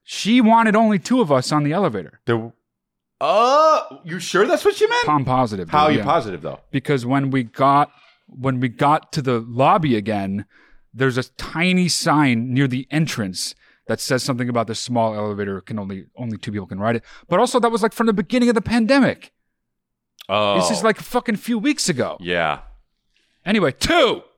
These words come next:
Speaker 2: Wow, dude. That's horrible f-, to do that. I don't like when people are like that. Uh,
Speaker 1: Also,
Speaker 2: uh,
Speaker 1: I'll do it if you ask nice. If she says, "Excuse
Speaker 2: you
Speaker 1: me,
Speaker 2: might,
Speaker 1: I, I,"
Speaker 2: of course.
Speaker 1: Dude, are you kidding me? You're scared?
Speaker 2: Of
Speaker 1: Like, of
Speaker 2: course.
Speaker 1: course I'll take the
Speaker 2: Of
Speaker 1: next
Speaker 2: course.
Speaker 1: one.
Speaker 2: So would I.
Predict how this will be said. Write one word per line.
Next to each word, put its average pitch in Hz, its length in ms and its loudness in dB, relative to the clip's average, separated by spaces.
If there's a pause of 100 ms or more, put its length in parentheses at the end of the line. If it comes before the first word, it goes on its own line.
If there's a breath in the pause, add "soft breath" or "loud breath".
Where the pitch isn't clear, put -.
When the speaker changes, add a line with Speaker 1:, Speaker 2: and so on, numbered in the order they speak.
(380 loud breath)
Speaker 2:
Wow, 95 320 -2
dude. 80 280 -14 (120)
That's 95 200 -10
horrible 92 400 -6
f-, - 180 -20
to 92 100 -10
do 82 180 -2
that. 73 260 -4
I 104 80 2
don't 135 140 2
like 107 180 0 (180)
when 90 180 -6
people 80 240 -6
are 73 120 -2
like 71 220 -4
that. 69 200 -8 (420 soft breath)
Uh, 127 200 -6
Speaker 1:
Also, 120 260 0
Speaker 2:
uh, - 100 -4 (120)
Speaker 1:
I'll 240 160 -2
do 214 240 -2
it 180 80 4
if 151 100 -6
you 175 60 0
ask 175 160 -4
nice. 190 280 -6 (160)
If - 80 -18
she 180 120 -10
says, - 200 -4
"Excuse 131 320 -6
Speaker 2:
you 170 60 0
Speaker 1:
me, 170 100 0
Speaker 2:
might, 151 320 -4
Speaker 1:
I, 160 60 0
I," - 20 -2
Speaker 2:
of - 120 -8
course. 165 380 2
Speaker 1:
Dude, 349 160 6
are 247 60 4
you 240 80 2
kidding 285 320 -2
me? 349 220 -6 (120)
You're 196 100 -4
scared? 262 480 4
Speaker 2:
Of 208 60 0
Speaker 1:
Like, 220 120 2
of 226 80 6
Speaker 2:
course. 170 120 0
Speaker 1:
course 294 260 0
I'll 208 60 2
take - 180 -2
the - 40 -2
Speaker 2:
Of 156 60 -2
Speaker 1:
next 127 160 -2
Speaker 2:
course. 104 220 -2
Speaker 1:
one. - 0 -
Speaker 2:
So - 240 -4
would 98 100 -2
I. 87 260 0